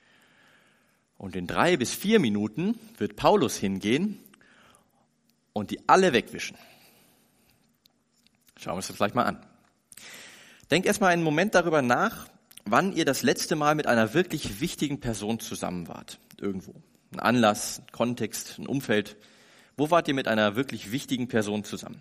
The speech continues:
Und zum Beispiel Hochzeit. Und du bist nicht die Braut. Du stehst da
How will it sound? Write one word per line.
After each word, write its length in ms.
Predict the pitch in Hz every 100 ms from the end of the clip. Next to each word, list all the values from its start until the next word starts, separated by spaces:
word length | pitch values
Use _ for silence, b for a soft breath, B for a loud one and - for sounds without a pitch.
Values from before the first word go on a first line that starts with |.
| -
Und 100 | -
zum 120 | 127
Beispiel 420 | 160 - 160 160 - _ _ _ _ _ _ - -
Hochzeit. 640 | 127 - - - - - _ _ _ _ _ _ - b b b
Und 140 | 104
du 40 | 127
bist 140 | 127
nicht 140 | 143
die 100 | 127
Braut. 400 | 107 95 85 - - _ _ _ _ _ _ _ _ _ _ _ b b b b b b b b b b b
Du 80 | 120
stehst 320 | 180 220 -
da 340 | 123 190 -